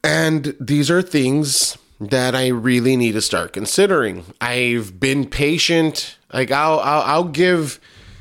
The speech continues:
that, like, maybe the first two years working with him, I was in a learning phase, right? 'Cause we do a lot of different shit. It's eight years now, maybe even more.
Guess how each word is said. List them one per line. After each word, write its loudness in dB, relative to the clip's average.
that, 0
like, 0
maybe 2
the 2
first 0
two 2
years 2
working 2
with 2
him, 0
I 0
was 2
in 2
a 4
learning 2
phase, -2
right? 0
'Cause -4
we 0
do 4
a 4
lot 2
of 0
different -2
shit. -4
It's -4
eight 0
years 4
now, 2
maybe 2
even 2
more. 2